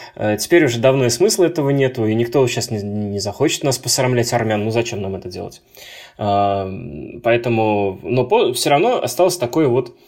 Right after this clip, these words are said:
н-, неделя без, э, постных среды и пятницы, неделя сплошная. И таким образом многие воспринимают ее как, «Ну, давайте теперь насытимся перед постом, что больше не хотелось». А, да. А далее у нас начинают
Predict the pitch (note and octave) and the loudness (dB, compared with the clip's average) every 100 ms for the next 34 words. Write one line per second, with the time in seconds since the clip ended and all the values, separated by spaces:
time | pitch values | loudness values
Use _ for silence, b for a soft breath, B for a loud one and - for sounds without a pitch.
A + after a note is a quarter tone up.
0 | B B A2 G#2+ A#2+ B2 A#2+ D#3+ D3 B2+ | B B -6 -2 0 0 2 2 4 2
1 | A#2 A#2 G#2 C3 - A#2 G#2+ G#2 G#2 - | 2 -2 0 0 0 -2 -2 -2 -2 -2
2 | A#2+ A2+ - A2 G#2+ - G#3 A3 C#3+ - | -2 -4 -6 -2 2 2 2 -2 -4 -4
3 | A2+ G#2+ G2 - - - F#3 G#3+ F#3+ - | -2 -2 -2 -2 -2 0 0 0 -2 -6
4 | B B - A#2+ C#3+ C#3 E3+ C#3+ A#2+ A#2 | B B -6 -2 0 0 0 0 -2 0
5 | E3 C#3+ - A#2+ A#2+ D3+ D#3+ B2 A#2+ A2 | 0 0 -4 -2 0 2 0 0 -2 -2
6 | F3+ A3+ - - B2 A#2 C#3+ C#3+ - A#2 | -2 -2 -2 -8 -2 0 0 -2 -4 0
7 | A#2 A#2 G3 F#3+ D#3 - B2+ C3+ A#2+ - | 0 0 0 0 0 0 0 0 0 -4
8 | A2+ - F#2+ - A#2+ G2+ F2+ - F#2+ - | -4 -4 -10 -6 -4 -2 -4 -6 -10 -12
9 | F2+ - - - - - _ - B B | -12 -12 -14 -12 -12 -12 _ -20 B B
10 | B B B - G2 F#2+ G2 F2+ - - | B B B -10 -8 -2 -2 -2 -8 -16
11 | - - G#2 G#2 F#3 A#3 C3 C3 B2 A#2+ | -20 -14 -6 2 4 4 4 2 0 -2
12 | - A#2+ A2+ G#2 | -2 0 0 0